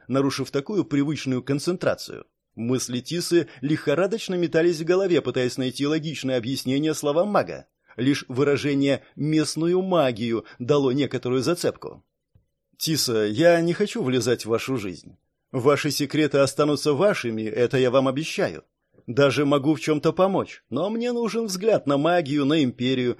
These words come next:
на жизнь с разных сторон», стал успокаивать ее демон. Слишком уж сильный всплеск пронесся в эмоциональном слое астрала. «Я отдам вам записки учеников.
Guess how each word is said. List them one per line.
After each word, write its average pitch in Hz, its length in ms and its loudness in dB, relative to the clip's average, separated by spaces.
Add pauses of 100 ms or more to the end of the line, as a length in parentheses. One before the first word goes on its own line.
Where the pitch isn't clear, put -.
на 170 200 2
жизнь 156 480 -2
с - 100 -4
разных 123 380 0
сторон», 139 420 -2 (360)
стал 123 320 2
успокаивать 123 720 0
ее 147 160 2
демон. 107 380 -4 (260)
Слишком 170 500 -2
уж 214 120 -4
сильный 202 360 -6
всплеск 190 460 0
пронесся 135 460 0
в 127 60 0
эмоциональном 127 580 -2
слое 127 340 2
астрала. 131 540 -2 (640)
«Я 135 580 2
отдам 170 560 2
вам 123 180 4
записки 127 440 -2
учеников. 139 640 -4